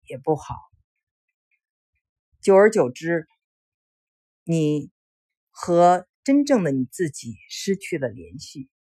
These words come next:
那么你真正的自己在哪里？你丢失了，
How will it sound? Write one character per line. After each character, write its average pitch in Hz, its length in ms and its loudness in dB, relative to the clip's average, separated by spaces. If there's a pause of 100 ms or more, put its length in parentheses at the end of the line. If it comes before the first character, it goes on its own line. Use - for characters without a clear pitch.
(840)
那 220 100 0
么 196 140 2
你 160 200 -2
真 294 220 0
正 277 220 0
的 143 100 2
自 202 220 -6
己 120 280 -18
在 196 140 2
哪 135 240 -2
里？ 151 240 -8
你 131 120 -6
丢 180 220 0
失 180 240 -8
了， 165 200 0